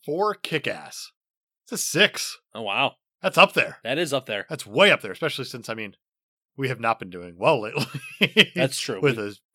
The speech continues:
Speaker 1: a, a, a zero and a, what was it, a point two five or
Speaker 2: <laughs>
Speaker 1: whatever it was
Speaker 2: Yeah,
Speaker 1: for
Speaker 2: it's like a
Speaker 1: Daredevil.
Speaker 2: point five or something.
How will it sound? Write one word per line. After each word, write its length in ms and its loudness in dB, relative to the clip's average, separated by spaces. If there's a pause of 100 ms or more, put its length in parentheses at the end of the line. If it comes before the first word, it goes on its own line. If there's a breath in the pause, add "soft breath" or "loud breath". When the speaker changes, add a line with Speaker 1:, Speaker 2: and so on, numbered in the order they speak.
(160)
Speaker 1:
a, 80 -6
a, 160 -4 (140)
a 140 -4
zero 440 0 (440)
and 120 -6
a, 80 -8 (240)
what 140 0
was 80 -2
it, 80 -6
a 20 -12
point 280 -2
two 140 -2
five 460 -2
or 180 -12
Speaker 2:
<laughs> 40 -20
Speaker 1:
whatever 340 2
it 80 -2
was 180 6
Speaker 2:
Yeah, 140 -2
Speaker 1:
for 60 0
Speaker 2:
it's 80 -2
like 80 6
a 20 6
Speaker 1:
Daredevil. 220 6
Speaker 2:
point 160 -2
five 200 -4
or 60 -10
something. 300 -14